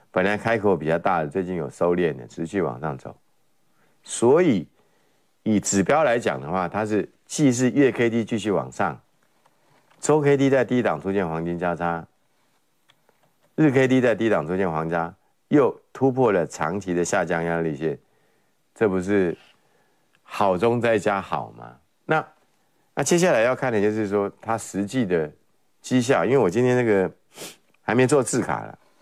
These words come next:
我明天会拿字卡给各位看。我们再来看一下它的表现，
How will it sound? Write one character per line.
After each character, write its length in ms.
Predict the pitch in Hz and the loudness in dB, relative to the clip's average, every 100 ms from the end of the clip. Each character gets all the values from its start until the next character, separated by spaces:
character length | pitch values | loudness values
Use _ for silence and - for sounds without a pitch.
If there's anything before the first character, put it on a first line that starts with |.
| - | -6
我 80 | |
明 160 | 85 107 | 0 2
天 100 | 127 | 4
会 80 | 127 | 4
拿 160 | 92 | 0
字 160 | 98 117 | 0 -2
卡 160 | 78 60 | -2 -4
给 140 | 64 | -4
各 140 | 76 | -4
位 80 | 73 | -4
看。 200 | 67 73 76 | -4 -6 -2
我 60 | |
们 120 | 107 | -2
再 140 | 131 135 | 0 2
来 100 | 101 | 2
看 180 | 113 95 | 0 0
一 40 | |
下 180 | 95 82 _ _ _ _ _ | 0 -4 _ _ _ _ _
它 140 | 139 | -2
的 80 | 135 | 0
表 200 | 85 62 | 0 -2
现， 240 | - 71 | -4 -6